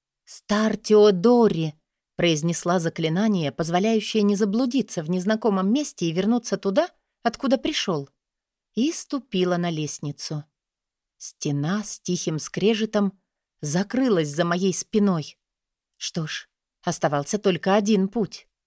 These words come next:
вниз. И я стала спускаться. Цветы мерцали в темноте, освещая ступени,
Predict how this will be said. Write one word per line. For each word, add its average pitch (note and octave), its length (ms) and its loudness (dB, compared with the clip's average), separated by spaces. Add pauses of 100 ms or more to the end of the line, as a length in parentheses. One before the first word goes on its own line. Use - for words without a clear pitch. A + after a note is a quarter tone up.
вниз. G3 540 2 (580)
И A#3+ 60 -2
я F4 180 4
стала A3 300 -2
спускаться. - 800 -6 (680)
Цветы F#3 480 2
мерцали D#3+ 500 2
в - 100 -10
темноте, F3 580 2
освещая F3 500 0
ступени, G3+ 680 -2